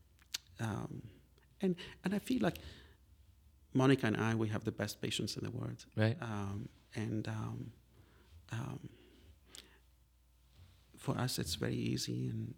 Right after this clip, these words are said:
Speaker 1: and we really, um, feel very lucky in, in that, that our patients do trust us.
Speaker 2: Mm-hmm.
Speaker 1: And, um,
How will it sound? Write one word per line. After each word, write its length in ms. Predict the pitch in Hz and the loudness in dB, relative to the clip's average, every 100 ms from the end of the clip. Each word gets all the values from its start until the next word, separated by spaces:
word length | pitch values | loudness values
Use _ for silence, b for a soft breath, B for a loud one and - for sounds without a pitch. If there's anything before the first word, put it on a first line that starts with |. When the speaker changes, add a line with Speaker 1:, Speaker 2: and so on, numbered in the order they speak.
| 180 | -6
Speaker 1:
and 240 | 113 123 - - | -4 -6 -8 -6
we 100 | - 123 | -4 0
really, 320 | 135 120 113 b b b b _ - | 2 2 -2 b b b b _ -8
um, 400 | 113 113 123 170 - | -6 -4 -6 -10 -4
feel 220 | - 123 | 0 4
very 200 | 120 120 | 4 6
lucky 320 | 110 - 113 | 2 2 -2
in, 200 | 117 127 - | -2 -6 -4
in 100 | 117 | -4
that, 240 | 127 123 127 | -4 -4 -6
that 180 | - - | -8 -6
our 120 | 120 117 | -4 -4
patients 460 | 127 120 123 120 B B | -2 0 0 -4 B B
do 140 | - 143 | -2 0
trust 360 | - 120 - | 0 -2 0
us. 320 | 123 127 - - | -2 -2 -4 -2
Speaker 2:
Mm-hmm. 380 | 120 135 165 120 | 0 0 0 -4
Speaker 1:
And, 160 | 113 110 | -4 -2
um, 160 | 113 | -4